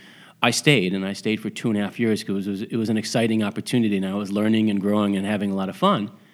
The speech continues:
But I also knew that that wasn't by any means the, the ultimate stop. So I, I was out there looking at other opportunities. As I said earlier,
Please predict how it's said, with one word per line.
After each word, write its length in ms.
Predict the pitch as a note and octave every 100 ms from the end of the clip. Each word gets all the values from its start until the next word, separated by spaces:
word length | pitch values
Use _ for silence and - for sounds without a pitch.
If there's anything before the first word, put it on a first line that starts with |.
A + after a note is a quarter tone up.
| _ _ - _ _ - _
But 200 | - A#2+
I 160 | A#2 A2+
also 340 | A2 A2+ -
knew 320 | G#2 G#2+ G#2
that 500 | G2+ G2+ F#2+ F#2 - _ _ _ -
that 260 | G2+ G2+
wasn't 560 | G2+ G#2+ G#2+ G2 F2+ - - - - _
by 180 | G2 G2
any 180 | A2 A2
means 380 | G2 G2 G2
the, 320 | F#2 F#2+ F#2 F2+ - -
the 120 | A2
ultimate 460 | G2 G#2+ - G2 F#2
stop. 560 | - B2+ A2+ G2 - - - - -
So 420 | - A#2 G#2+ G2+
I, 140 | F2+ G#2+
I 160 | A#2
was 280 | A2 A2 A#2+
out 240 | A#2 A2 A2
there 160 | A2
looking 320 | G#2 A2 A2+
at 80 | G#2
other 180 | G#2 G2+
opportunities. 460 | G2 - C3 A2+ G#2
As 140 | G2
I 80 | G#2
said 180 | - G#2+
earlier, 540 | A#2 C#3 A#2 G2 F#2+